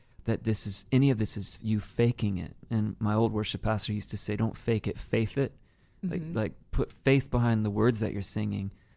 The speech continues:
Speaker 1: But none of it's fake. The, the, the energy and emotion with which you're playing and singing and the expression, none of that's fake. That's all as
Speaker 2: Right.
Speaker 1: real as it gets.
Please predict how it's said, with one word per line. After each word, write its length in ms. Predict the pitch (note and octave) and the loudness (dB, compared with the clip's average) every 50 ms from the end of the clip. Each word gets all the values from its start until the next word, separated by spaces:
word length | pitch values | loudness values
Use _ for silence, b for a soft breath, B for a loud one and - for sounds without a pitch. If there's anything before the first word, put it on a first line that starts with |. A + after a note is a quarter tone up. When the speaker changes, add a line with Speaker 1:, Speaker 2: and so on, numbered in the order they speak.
| b b | b b
Speaker 1:
But 120 | - C3+ | -2 2
none 180 | C3+ C3 D3+ E3 | 4 4 4 4
of 100 | F3 D3 | 4 2
it's 220 | C3+ - - - | 2 0 0 -2
fake. 360 | - - A2 G#2+ G2+ - - - - | 0 0 0 0 0 -4 -8 -4 -2
The, 140 | A#2+ A#2+ | 0 0
the, 340 | - G2+ G#2+ A2+ A2 G#2+ G#2 b b b b b b b b b b _ | 0 0 0 0 0 0 -2 b b b b b b b b b b _
the 220 | - A2+ A2+ - - - _ _ _ _ _ _ | -4 -4 -4 -4 -6 -14 _ _ _ _ _ _
energy 460 | C3 C#3+ D#3 E3 D#3 C#3 D#3+ E3 D#3+ | 0 2 2 2 0 2 2 2 2
and 160 | - B2+ B2+ | 2 2 2
emotion 440 | B2 A#2 A2+ A#2 C3 - - C#3+ C#3 B2+ | 4 4 4 4 2 2 0 0 0 0
with 120 | A2 - | 0 -2
which 220 | A2 G2+ - - | -6 -6 -4 -6
you're 60 | A2 - | -8 -6
playing 580 | - - A2 G#2+ G2 G2+ A#2 B2+ B2+ B2+ B2+ - | -6 -4 -2 0 0 0 0 0 -2 -2 -4 -6
and 140 | - G2+ G2+ | -6 -6 -4
singing 540 | - - - B2+ B2+ C3 C3+ C#3 C#3 C#3 - | -4 -2 0 0 2 2 2 2 0 0 -2
and 140 | - G#2+ G2+ | -2 -4 -4
the 80 | G2+ | -4
expression, 680 | G2+ - - - - - - C3 - - D#3 D3 C#3 - | -4 -6 -8 -6 -2 -2 -2 -2 -2 -2 -2 -2 -2 0
none 160 | A2+ C3 D#3 F#3 | 2 2 2 2
of 40 | |
that's 160 | F3+ B2 - - | 2 0 -2 -4
fake. 360 | - - F3+ E3 - - - | -4 -2 -2 -2 -2 -4 -2
That's 180 | - C#3 - - | -2 -2 0 2
all 300 | B2+ D3 D3+ A#2+ G2 - - | 2 2 2 0 -2 -2 -2
as 160 | A2+ A2 G2+ | -2 -2 0
Speaker 2:
Right. 100 | G2+ G2+ | 0 2
Speaker 1:
real 220 | B2 C3 C#3+ C#3 C3+ | 4 4 6 6 4
as 140 | B2+ A#2 | 2 0
it 100 | C3+ G#2+ | -2 -2
gets. 420 | D3+ D#3 D#3 - - - - - | -4 -4 -4 -6 -8 -12 -14 -14